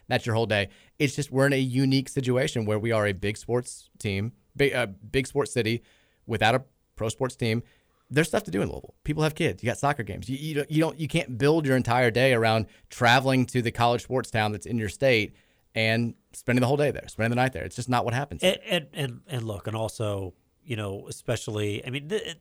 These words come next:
Speaker 2: this was actually happening even before covid. Nobody sells out anymore.
Speaker 1: It, it, very rarely.
Speaker 2: Nobody does.
Speaker 1: Yeah.
Speaker 2: I mean, it, 'cause, 'cause people were like, "Look, look, look at this, look at it." You know what I say? I was like, "Alabama doesn't sell out anymore in
Speaker 1: Yeah.
Speaker 2: football. Ohio State doesn't sell out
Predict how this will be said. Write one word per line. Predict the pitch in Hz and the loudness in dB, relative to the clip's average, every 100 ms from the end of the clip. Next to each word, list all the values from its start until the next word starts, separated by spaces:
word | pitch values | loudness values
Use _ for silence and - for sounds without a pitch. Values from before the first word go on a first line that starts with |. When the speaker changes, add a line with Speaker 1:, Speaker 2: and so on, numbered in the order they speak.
| - | -6
Speaker 2:
this | 285 | -4
was | 247 - | -2 0
actually | 123 - 113 101 - | 0 0 -4 -6 -6
happening | - 120 107 104 | -2 -2 -2 -6
even | 104 95 | -8 -10
before | 98 104 98 95 - 151 | -10 -8 -8 -10 -14 -10
covid. | - 98 92 - _ 175 | -8 -8 -10 -16 _ -6
Nobody | 208 175 | -4 -2
sells | 127 120 95 | -4 -4 -4
out | 92 | -8
anymore. | 85 80 - - _ - _ - | -12 -18 -20 -20 _ -20 _ -10
Speaker 1:
It, | |
it, | 90 87 _ - | -8 -8 _ -4
very | 104 107 | 2 4
rarely. | 87 78 - | 2 -2 -4
Speaker 2:
Nobody | 196 208 131 | 4 4 4
does. | 90 80 | -6 -6
Speaker 1:
Yeah. | 90 | -2
Speaker 2:
I | 196 | 0
mean, | 196 | -2
it, | - 156 | -4 -2
'cause, | 180 - - | -2 -2 -4
'cause | 151 151 | -4 -2
people | 202 196 | -2 -2
were | 170 143 | 2 4
like, | 131 117 - | 4 2 -2
"Look, | 151 - | -8 -6
look, | 214 185 | -6 -4
look | 196 214 | -4 -2
at | |
this, | 202 175 | -4 -4
look | 196 185 | -4 -6
at | |
it." | 180 - 156 | -8 -12 -4
You | 160 | 0
know | |
what | 180 | 4
I | 175 | 4
say? | 175 175 | 2 0
I | |
was | 156 | 2
like, | 135 127 - | 0 -2 2
"Alabama | 185 151 143 120 | 4 4 4 2
doesn't | 110 107 | -4 -6
sell | - 101 | -4 -4
out | 98 98 | -4 -6
anymore | 98 87 - _ _ | -10 -14 -18 _ _
in | 127 | 0
Speaker 1:
Yeah. | 110 | 4
Speaker 2:
football. | 165 - 90 | 2 2 0
Ohio | 120 120 170 | 2 6 6
State | 156 170 156 | 6 2 2
doesn't | 131 123 | 0 -2
sell | - 143 120 | -2 0 0
out | 104 | -2